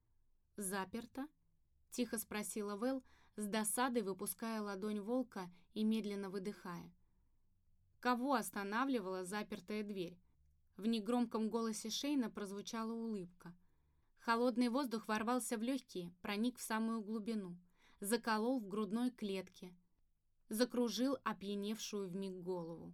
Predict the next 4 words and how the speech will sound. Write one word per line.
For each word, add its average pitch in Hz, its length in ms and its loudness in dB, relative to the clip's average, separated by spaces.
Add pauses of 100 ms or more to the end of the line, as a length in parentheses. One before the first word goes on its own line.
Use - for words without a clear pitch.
(600)
«О 254 160 6
боги!» — 214 560 0 (300)
шепнула 208 560 -2
Вэл — 254 280 2